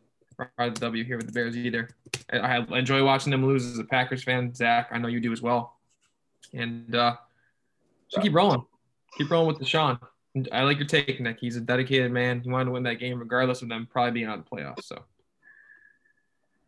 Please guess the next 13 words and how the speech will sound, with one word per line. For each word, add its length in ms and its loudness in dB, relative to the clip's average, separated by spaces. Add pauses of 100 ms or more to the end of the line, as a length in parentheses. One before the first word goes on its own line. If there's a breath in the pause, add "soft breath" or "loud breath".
(560)
Minnesota 720 6 (400)
going 280 2
to 60 -12
Tampa 440 0
Bay. 520 2 (2000)
Tampa 440 2
minus 420 4
six 240 -2
and 80 2
a 40 0
half 320 0
point 280 -4
favorites 560 -4